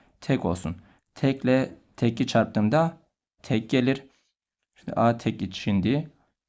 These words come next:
Tekle çifti topladığımda şurası ne gelir? Tek gelir. Şimdi B için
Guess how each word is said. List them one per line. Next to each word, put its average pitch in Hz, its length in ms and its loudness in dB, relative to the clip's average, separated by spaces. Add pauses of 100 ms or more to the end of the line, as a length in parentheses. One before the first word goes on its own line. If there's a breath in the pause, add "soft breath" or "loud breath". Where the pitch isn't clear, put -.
(200)
Tekle 117 440 0
çifti - 460 -2 (180)
topladığımda 131 880 2
şurası 117 400 -2
ne 127 80 6
gelir? 113 400 0 (280)
Tek - 260 0
gelir. 101 360 -2 (760 soft breath)
Şimdi - 340 -4 (1040)
B 127 300 4
için 170 520 2